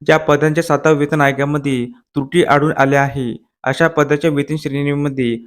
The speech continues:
सुधारणा करण्याचे राज्य शासनास सूचित केल्यानंतर राज्य शासनाकडून सदर समिती गठीत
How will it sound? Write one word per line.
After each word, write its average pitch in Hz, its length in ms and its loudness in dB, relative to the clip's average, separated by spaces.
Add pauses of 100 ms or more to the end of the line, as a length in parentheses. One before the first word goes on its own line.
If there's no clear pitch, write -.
(160)
सुधारणा 151 480 0
करण्याचे 143 400 -2
राज्य 139 240 2
शासनास 139 540 -2 (240)
सूचित 170 480 0
केल्यानंतर 143 600 0 (400)
राज्य 131 240 2
शासनाकडून 156 560 0
सदर 151 280 2
समिती 147 400 -4
गठीत 147 260 0